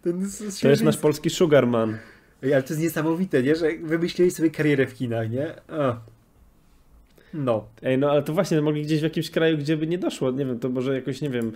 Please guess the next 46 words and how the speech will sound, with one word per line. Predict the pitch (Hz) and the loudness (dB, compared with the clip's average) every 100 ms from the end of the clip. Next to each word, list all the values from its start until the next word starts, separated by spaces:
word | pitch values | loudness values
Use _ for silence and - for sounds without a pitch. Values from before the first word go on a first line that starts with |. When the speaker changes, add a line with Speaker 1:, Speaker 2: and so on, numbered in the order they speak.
| - - - - | -10 -20 -18 -10
Speaker 2:
jakiś | 120 110 | -8 -6
afrykański | 131 139 185 208 208 139 | -2 -2 0 0 -2 -2
kraj | 135 123 | 2 2
mogli | 117 110 | 2 0
powiedzieć, | - 117 117 110 | -2 -2 -2 -2
że | 110 107 | -4 -2
tam, | 113 113 | -2 0
wiesz, | 110 98 | -2 -2
jakaś | 95 - | -8 -8
taka | - - | -6 -4
mała | 113 113 107 | -2 0 0
ta, | 117 104 | 0 -2
nie | 101 98 | -2 -4
wiem, | 101 | -4
jakieś | 110 - | -6 -2
plemię | 160 170 139 | -2 2 0
afrykańskie | 127 127 123 113 - | 0 0 2 0 0
Speaker 1:
To | 110 | 2
by | |
Speaker 2:
ich | 175 | 4
Speaker 1:
było, | 185 | 2
Speaker 2:
tam | |
Speaker 1:
to | - | 2
by | 131 | 0
Speaker 2:
słucha | 143 | 6
Speaker 1:
było | 185 | 8
Speaker 2:
na | |
Speaker 1:
jeszcze | 190 208 | 8 6
Speaker 2:
bieżąco, | - 147 | 2 6
Speaker 1:
gorsze, | 170 160 147 | 6 6 4
Speaker 2:
nie? | 151 | 4
Speaker 1:
jakby, | 143 143 | 4 2
wiesz, | 151 143 | 2 2
gdzieś | 143 143 | -2 -2
mówił, | 151 143 139 | -2 0 0
że | 143 | 0
gdzieś | 139 147 | -2 0
tam | 147 131 | 0 0
w | |
Mozambiku, | 135 143 143 143 147 139 | -2 -2 -2 -4 -6 -8
czy | - 135 135 127 | -2 0 2 0
w | 123 | 2
Zambii, | 139 139 120 131 135 131 | 4 4 0 -2 -2 -4
czy, | 135 135 131 131 127 | -4 0 0 0 2
wiesz, | 135 120 | 2 2
w, | 120 | -2